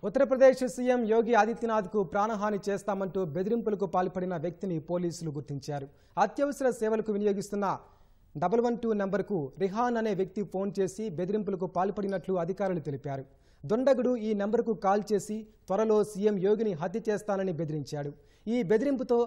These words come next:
అప్రమత్తమైన వన్ వన్ టూ ఆపరేషన్ కమాండర్ సుశాంత్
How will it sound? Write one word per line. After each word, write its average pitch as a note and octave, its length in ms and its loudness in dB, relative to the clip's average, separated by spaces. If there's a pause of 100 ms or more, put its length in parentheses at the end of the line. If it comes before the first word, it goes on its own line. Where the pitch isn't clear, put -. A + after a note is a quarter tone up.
అప్రమత్తమైన A3 600 -2 (380)
వన్ G#3 200 0
వన్ A#3 200 2
టూ A3 80 -2 (160)
ఆపరేషన్ G3 520 0
కమాండర్ F#3+ 460 0
సుశాంత్ F#3+ 460 -2